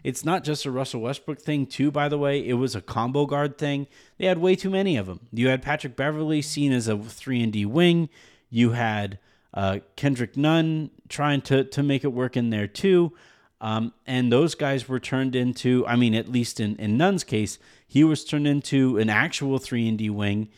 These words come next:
in Rui Hachimura. And Patrick Beverley got to podcast somewhere else, and I think that really helped everybody involved. Um, all that said,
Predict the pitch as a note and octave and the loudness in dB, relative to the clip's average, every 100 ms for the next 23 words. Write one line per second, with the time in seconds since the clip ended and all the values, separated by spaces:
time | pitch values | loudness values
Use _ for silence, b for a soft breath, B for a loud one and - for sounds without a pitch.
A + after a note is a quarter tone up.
0 | b b A2 A2+ A#2 G#2+ A2 G#2+ A2 G#2 | b b -2 2 2 0 -2 -4 -2 0
1 | G#2 B2 b b b B2 C3 E3 D#3+ - | 0 -2 b b b -4 0 0 -2 0
2 | F#3 F3+ E3 D#3 C#3+ D#3 D#3+ C#3+ - D#3 | 2 2 2 2 0 -4 -4 -6 -2 -2
3 | D3+ D3+ C3+ - C#3+ C3+ B2 F#2+ - G#2+ | 0 -4 -2 -2 2 2 2 0 -4 -4
4 | G#2+ - A#2+ - A#2+ A#2 G#2+ G2+ G#2 F#2 | -4 -4 -4 -2 -2 -2 -6 -4 -4 -6
5 | A2 G2 F#2+ F#2+ F#2 F2+ F2+ F2 - b | -6 -8 -6 -4 -6 -6 -8 -10 -12 b
6 | b b b b B2 B2 A#2 A#2+ _ _ | b b b b 0 2 2 -4 _ _
7 | - F#3 F#3 F3 C#3 - A3 E3+ D3 | 2 4 4 2 0 0 0 -2 -12